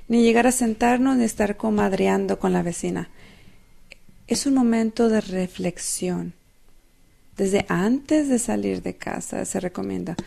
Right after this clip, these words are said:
o por lo menos mientras estás en la espera, o pasar al Santísimo antes de confesarte, y pedirle a Dios la gracia del dolor de los pecados.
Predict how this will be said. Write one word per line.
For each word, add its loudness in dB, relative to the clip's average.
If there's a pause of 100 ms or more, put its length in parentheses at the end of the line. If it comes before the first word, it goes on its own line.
(640)
o 2
por 4
lo 4
menos 4
mientras 2
estás -4
en 0
la 0
espera, 0 (140)
o 2
pasar -2
al 0
Santísimo 0
antes -2
de -2
confesarte, -8 (720)
y 0
pedirle 2
a 4
Dios 0 (600)
la -6
gracia -2
del -2
dolor -2
de -6
los -8
pecados. -10